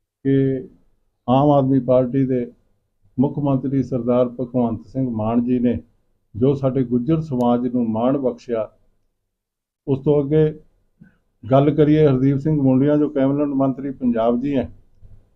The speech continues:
ਉਹਨਾਂ ਨੇ ਇਹਨਾਂ ਦੀ ਇਮਾਨਦਾਰੀ ਦੇਖਦਿਆਂ ਹੋਇਆਂ, ਮਿਹਨਤ ਦੇਖਦਿਆਂ ਹੋਇਆਂ ਅੱਜ ਸਾਡੇ ਸਮਾਜ ਨੂੰ ਐਡੀ ਵੱਡੀ ਖੁਸ਼ੀ ਬਖਸ਼ੀ ਹੈ ਕਿ ਸਾਡਾ ਰੋਪੜ ਗੜ੍ਹਸ਼ੰਕਰ ਬਲਾਚੌਰ ਏਰੀਆ ਦੇ ਵਿੱਚ ਸਾਡਾ ਡੇਢ ਸੌ ਪਿੰਡ ਹੈ।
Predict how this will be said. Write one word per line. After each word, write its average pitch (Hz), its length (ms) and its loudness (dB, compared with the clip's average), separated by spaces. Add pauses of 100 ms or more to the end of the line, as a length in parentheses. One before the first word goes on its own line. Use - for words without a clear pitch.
(100)
ਉਹਨਾਂ 190 240 4
ਨੇ 175 160 4
ਇਹਨਾਂ 175 300 2
ਦੀ 165 120 2
ਇਮਾਨਦਾਰੀ 143 640 4
ਦੇਖਦਿਆਂ 135 480 0
ਹੋਇਆਂ, 135 300 -2
ਮਿਹਨਤ 143 420 0
ਦੇਖਦਿਆਂ 135 440 -4
ਹੋਇਆਂ 127 320 0 (840)
ਅੱਜ 156 160 2
ਸਾਡੇ 139 420 0
ਸਮਾਜ 123 520 4
ਨੂੰ 127 340 -2 (220)
ਐਡੀ 175 280 -2
ਵੱਡੀ 147 360 0
ਖੁਸ਼ੀ 143 380 -2
ਬਖਸ਼ੀ 139 440 0
ਹੈ 131 120 2
ਕਿ 131 220 -6
ਸਾਡਾ 127 580 0
ਰੋਪੜ 113 520 -4 (920)
ਗੜ੍ਹਸ਼ੰਕਰ 135 600 -2
ਬਲਾਚੌਰ 113 640 -6
ਏਰੀਆ 117 320 -2
ਦੇ 113 120 -6
ਵਿੱਚ 107 300 -12
ਸਾਡਾ 127 320 -4
ਡੇਢ 120 300 -6
ਸੌ 147 180 -8
ਪਿੰਡ 110 320 -10
ਹੈ। 139 160 -4